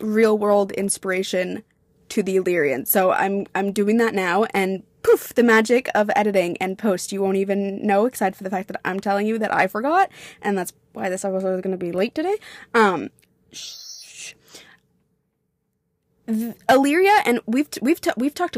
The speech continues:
quite a bit about Illyria, like, Parthos and all that stuff, and how, like, they do interconnect and how they are real world things. Um, I did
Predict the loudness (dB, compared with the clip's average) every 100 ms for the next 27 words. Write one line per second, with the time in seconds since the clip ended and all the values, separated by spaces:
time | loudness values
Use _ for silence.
0 | -10 2 2 4 4 2 2 0 0 0
1 | 2 4 4 4 2 0 -4 -6 -6 -4
2 | -2 2 2 2 0 -4 0 0 2 0
3 | -2 -4 -4 -12 -8 -4 0 0 0 -2
4 | -2 -2 -2 -4 -4 -4 -4 -4 -6 -2
5 | 2 2 2 0 0 2 2 0 0 -2
6 | -4 -2 -4 -6 -12 -10 0 2 2 -4
7 | -10 _ -20 -20 _ _ _ 2 4 6
8 | 4